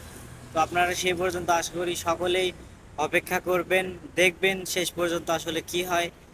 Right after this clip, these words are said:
দেখে তারপর আপনারা লেনদেন করবেন। আর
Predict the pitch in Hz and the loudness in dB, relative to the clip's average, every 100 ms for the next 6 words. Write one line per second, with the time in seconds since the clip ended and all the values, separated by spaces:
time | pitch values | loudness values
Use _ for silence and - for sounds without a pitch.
0 | - - - 165 180 175 180 170 185 180 | -20 -12 -2 2 2 6 4 6 6 6
1 | 175 170 170 165 160 151 151 139 127 113 | 4 0 2 2 0 -2 -4 -4 -6 -6
2 | - - - - - - - - 139 | -12 -14 -20 -20 -20 -20 -20 -8 -6